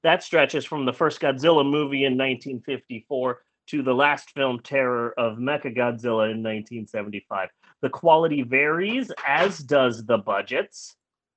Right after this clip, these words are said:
That's always the weird part about watching the Showa era of Godzilla films,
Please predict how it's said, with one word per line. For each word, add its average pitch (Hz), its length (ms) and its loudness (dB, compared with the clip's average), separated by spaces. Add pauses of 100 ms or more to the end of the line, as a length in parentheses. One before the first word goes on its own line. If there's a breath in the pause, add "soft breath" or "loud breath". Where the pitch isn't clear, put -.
(680)
That's 131 300 -2
always 127 520 4 (320)
the 120 140 0
weird 117 420 0
part 117 240 -2
about 104 320 -2
watching 110 580 -2 (640)
the 101 480 2 (520)
Showa - 760 4
era 113 360 2
of 107 300 -4
Godzilla 110 560 -2
films, 98 460 -10